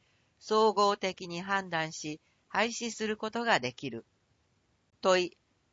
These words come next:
今井水路の渇水等の対策について、自民同友会。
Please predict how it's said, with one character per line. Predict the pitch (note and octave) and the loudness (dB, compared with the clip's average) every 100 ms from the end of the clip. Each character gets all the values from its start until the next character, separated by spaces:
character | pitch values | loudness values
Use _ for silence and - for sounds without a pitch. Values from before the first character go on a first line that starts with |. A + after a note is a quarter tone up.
| _ _ _ _ | _ _ _ _
今 | G3 G#3 A#3 | -4 4 4
井 | C4 | 4
水 | - B3 B3 | -2 -4 -2
路 | G#3 D#3+ | -2 -4
の | D3+ | -4
渇 | - F#3+ G3+ - | 0 0 0 -4
水 | B3 A3+ | -4 -2
等 | A#3 G#3+ | 0 0
の | D3+ C3+ | -2 -2
対 | D#3+ G3 | -2 -2
策 | - G#3 G3+ | -2 -4 -4
に | F3 E3 | -10 -12
つ | - E3+ | -8 -8
い | C#3+ | -6
て、 | B2+ B2+ _ _ _ _ | -6 -8 _ _ _ _
自 | - A#3 | -6 -2
民 | A3 E3+ C3+ | -2 -4 -2
同 | D3 F#3+ | 0 2
友 | G#3+ F#3+ D#3 | 2 -2 -4
会。 | - B2+ | -6 -6